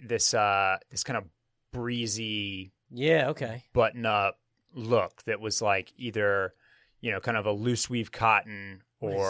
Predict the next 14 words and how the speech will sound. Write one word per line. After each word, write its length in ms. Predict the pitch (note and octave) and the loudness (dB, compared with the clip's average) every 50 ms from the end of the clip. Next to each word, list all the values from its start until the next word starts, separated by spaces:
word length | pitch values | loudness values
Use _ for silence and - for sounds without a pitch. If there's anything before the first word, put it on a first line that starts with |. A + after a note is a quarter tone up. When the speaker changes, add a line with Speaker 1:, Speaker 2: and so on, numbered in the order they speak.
| F#2 | 2
Speaker 2:
that? 180 | F#2 F2+ F#2 F2+ | 2 0 0 0
It 20 | |
Speaker 1:
or 40 | F2+ | -2
Speaker 2:
looks 120 | E3 - | -2 -2
like 100 | - D#3+ | -2 -2
they 100 | A#2+ B2+ | -4 -6
just 240 | A#2 A#2 - - - | -8 -10 -12 -14 -14
forgot 300 | - B2+ G#2 A#2+ A#2+ B2 | -14 -8 -6 -4 -4 -4
to 140 | - G#2+ G#2+ | -6 -8 -10
iron 260 | A2 C3+ E3+ F3 - | -8 -8 -8 -8 -10
it. 100 | - - _ - | -12 -8 _ 0
Speaker 1:
<laughs> 100 | F3+ - - - - A#4+ - - - - F4 - - _ _ _ - F#3 F3 F3 F3 E3+ B2+ A#2 - | 0 0 0 2 2 2 2 2 0 0 0 0 0 _ _ _ -8 -8 -8 -8 -10 -12 -12 0 4
That 200 | B2 B2 C3 C#3+ | 6 6 6 6
was, 140 | C#3 C3 | 4 0